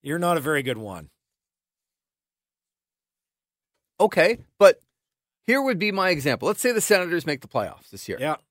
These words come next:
Speaker 2: Okay? If they make the playoffs, in the last two or three months, they're going to be the hottest team in the National Hockey League.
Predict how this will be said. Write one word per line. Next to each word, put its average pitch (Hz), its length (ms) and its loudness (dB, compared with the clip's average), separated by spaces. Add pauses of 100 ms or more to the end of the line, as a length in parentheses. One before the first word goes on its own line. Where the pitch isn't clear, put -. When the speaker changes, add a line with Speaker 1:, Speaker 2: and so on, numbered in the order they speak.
Speaker 2:
Okay? 170 200 0 (2250)
If 196 220 8
they 254 160 4
make 262 220 0
the 208 80 -2
playoffs, 107 680 0 (580)
in 240 200 0
the 247 100 6
last 190 360 4
two 190 120 -2
or 180 80 6
three 175 240 0
months, 156 300 -2
they're 160 120 -2
going 160 320 0
to 160 60 -2
be 151 160 -2
the 135 100 0
hottest 143 340 -4
team 135 160 -4
in 131 60 -8
the 123 60 -8
National 120 380 -6
Hockey 90 320 -12
League. - 160 -20